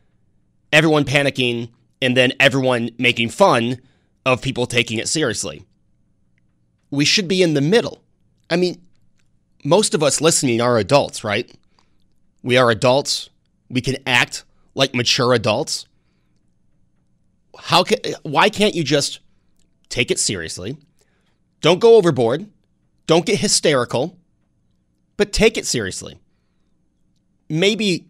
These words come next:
do a little extra shopping when you're at the grocery store. Stock up a little extra, just in case. Is it that difficult? And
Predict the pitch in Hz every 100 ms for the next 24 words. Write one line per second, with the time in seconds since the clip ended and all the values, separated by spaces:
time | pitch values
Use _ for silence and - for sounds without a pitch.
0 | 139 160 160 147 143 - 156 156 - 139
1 | - 127 110 101 87 92 _ - 127 131
2 | 127 123 113 110 101 - 98 - 90 73
3 | _ _ _ _ - - - 180 185 190
4 | 165 - - 147 147 156 202 190 - 113
5 | - 104 85 95 _ - 143 - 196 180
6 | 180 170 170 185 - - - _ _ _
7 | _ _ _ _ _ - 180 180 127 151
8 | 175 - 127 139 160 214 247 _ _ _
9 | _ _ _ _ _ _ - - _ _
10 | _ _ _ _ _ _ _ _ _ 196
11 | 196